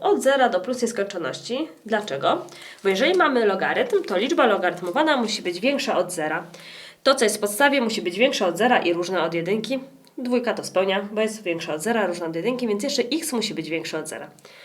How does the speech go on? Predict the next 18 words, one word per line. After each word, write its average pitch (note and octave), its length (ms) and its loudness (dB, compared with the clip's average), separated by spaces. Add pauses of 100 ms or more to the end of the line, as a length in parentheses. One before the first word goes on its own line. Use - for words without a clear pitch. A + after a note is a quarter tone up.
(280)
Jeżeli F#4+ 300 4
chodzi B3 300 2
o G3 80 4
dziedzinę F#3+ 420 -2
funkcji E3+ 400 -6
g, E4 100 2 (340)
to C4+ 380 4 (420)
dziedziną G#3+ 680 2
jest B3 180 0
tutaj B3+ 220 2
zbiór G#3 300 0
liczb F3+ 280 -4
rzeczywistych. G#3 720 -2
Wszystko F4+ 320 0
możecie F#3+ 360 -2
podłożyć D#3 440 -2
pod - 220 -4
x. - 220 -12